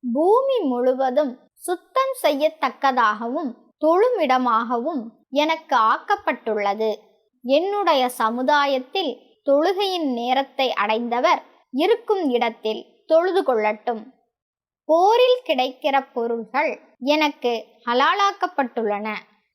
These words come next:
எனக்கு முன்பு ஹலாலாக்கப்பட்டதில்லை. மறுமையில் சிபாரிசு செய்யும் வாய்ப்பு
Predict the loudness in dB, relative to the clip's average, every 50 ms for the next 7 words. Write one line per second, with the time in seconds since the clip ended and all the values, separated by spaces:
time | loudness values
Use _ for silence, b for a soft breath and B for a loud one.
0 | _ _ -4 0 0 0 2 0 -2 -2 -2 0 0 2 2 0 2 0 2 2
1 | 2 2 2 0 -4 _ _ _ _ _ -4 -2 2 4 4 4 4 4 2 2
2 | 2 0 -4 -2 -2 -4 -4 -2 -2 -4 -2 0 -2 -2 0 0 -2 -2 -4 -8
3 | _ _ _ _ _ _ _ _ _ _ _ _ _ _ -6 -2 0 2 2 2
4 | 0 -2 0 0 0 2 2 0 0 -2 -4 -6 _ _ _ _ -4 -2 0 0
5 | 2 2 2 2 2 0 -2 -4 -6 -2 0 0 0 0 0 -2 -2 -2 -4 -10
6 | -16 _ _ _ -4 0 2 2 2 2 0 -4 -2 -2 -4 -2